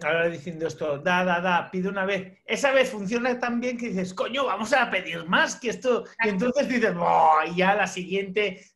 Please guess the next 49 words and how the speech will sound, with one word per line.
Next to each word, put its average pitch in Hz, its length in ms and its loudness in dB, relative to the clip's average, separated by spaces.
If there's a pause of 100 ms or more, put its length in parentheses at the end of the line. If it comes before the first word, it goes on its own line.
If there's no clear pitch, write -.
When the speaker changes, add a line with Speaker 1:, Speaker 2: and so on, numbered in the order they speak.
(100)
Speaker 1:
cero, 180 300 0
cero, 156 260 -4
cero, 131 300 -8
cero, 127 240 -14
¿sí? 175 320 -8
Con 196 160 -6
un 202 40 -8
experimento 202 800 -4 (200)
lo 175 80 -8
estás 185 260 -8
preparando 202 540 -4
ahí, 240 260 -2 (300)
hostia, 226 520 -4
es 180 100 -4
la 196 140 2
bomba, 269 560 0 (640)
y 185 100 -12
ya 170 120 -4
no 160 80 -10
vuelve, 143 360 -4
ya 123 140 -10
no, 117 340 -14
ya 120 160 -16
no 139 100 -10
vuelve, 160 260 0
ya - 40 -8 (280)
no 208 80 0
Speaker 2:
Totalmente. 185 140 -6
Speaker 1:
puedes. 160 240 -10 (1080)
Speaker 2:
Queremos 247 340 -2
hacer 302 260 -6
cosas 269 280 -8
demasiado 262 480 -2
rápidas 269 440 0
porque 240 280 -10
eso 240 160 -12
es - 100 -14
también 285 240 -6
lo 269 100 -8
que 302 120 -10
pensamos 262 480 -10
que - 80 -12
es 240 100 -12
growth 226 280 -10
hacking, 233 380 -6
¿no? 247 200 -8
Muchas 233 320 -12
veces 233 340 -14
es 262 240 -12